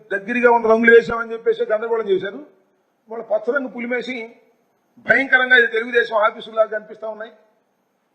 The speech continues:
కొన్ని అయితే నా కాన్స్టిట్యుయెన్సీలో అయితే చూశాను నేను, ఒక పంచాయతీ ఆఫీసుకి మొత్తం పచ్చ రంగు పులిమేశారు.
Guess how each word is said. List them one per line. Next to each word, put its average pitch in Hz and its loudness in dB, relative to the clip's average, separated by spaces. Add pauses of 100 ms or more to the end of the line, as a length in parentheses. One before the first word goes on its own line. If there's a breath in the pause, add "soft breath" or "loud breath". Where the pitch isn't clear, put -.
(220)
కొన్ని 202 -2
అయితే 233 2 (200)
నా 202 4 (100)
కాన్స్టిట్యుయెన్సీలో 214 -6
అయితే 214 -6
చూశాను 202 -10
నేను, 180 -14 (100)
ఒక 170 -16
పంచాయతీ 233 -2
ఆఫీసుకి 220 -4
మొత్తం 240 -8
పచ్చ 233 -6
రంగు 214 -10
పులిమేశారు. 156 -14